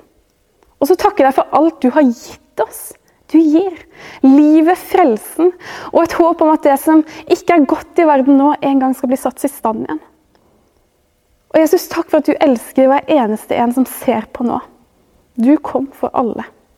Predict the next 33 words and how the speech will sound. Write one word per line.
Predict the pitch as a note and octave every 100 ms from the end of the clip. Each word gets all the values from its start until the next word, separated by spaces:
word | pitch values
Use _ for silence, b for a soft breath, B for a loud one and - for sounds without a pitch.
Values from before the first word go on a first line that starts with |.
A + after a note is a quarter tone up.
| _ _ b b b
Hjelp | b D4 D#4
oss | -
til |
å | E4
holde | D#4+ D#4+
fokus | - D4 C4 - D4+ -
på | C#4
det | C4+ C4
nå | B3+
i | B3
jula, | A#3 B3+ D4+ B B D#4
og |
hjelp | F4 E4 F4
oss |
til | F4+
å | E4+
forstå | E4+ D#4
at | D#4
det | E4+ - G4
eneste | D#4+ A#3 B3 - C4+
du | C#4
vil | D4+
ha | - C4 B3+
fra | - -
oss, | E4 - - B B B
er | D4
våre | D4 -
ærlige | E4 B3 G#3+ A#3 A#3+
liv, | A#3+ C4+
sånn | - - E4+
som | F4 D#4+
de |
er, | E4 C#4+ D#4